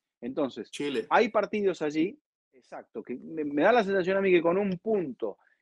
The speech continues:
Speaker 1: que consiga Ecuador en Asunción, Ecuador estará en el Mundial, José. Y, y bueno, luego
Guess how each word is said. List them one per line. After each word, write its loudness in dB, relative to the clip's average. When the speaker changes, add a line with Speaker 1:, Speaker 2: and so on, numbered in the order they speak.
Speaker 1:
que -4
consiga 2
Ecuador 2
en -2
Asunción, -4
Ecuador 4
estará -2
en -2
el -2
Mundial, -6
José. -18
Y, 0
y 2
bueno, 2
luego -2